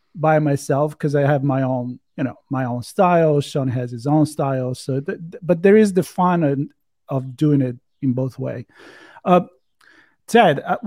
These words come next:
what I want to go in with you,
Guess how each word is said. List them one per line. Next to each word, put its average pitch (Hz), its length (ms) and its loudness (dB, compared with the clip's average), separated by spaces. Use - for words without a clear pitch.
what 202 180 4
I 269 120 6
want 214 400 6
to 160 80 0
go 160 560 4
in 143 360 2
with 135 180 -2
you, 135 640 -2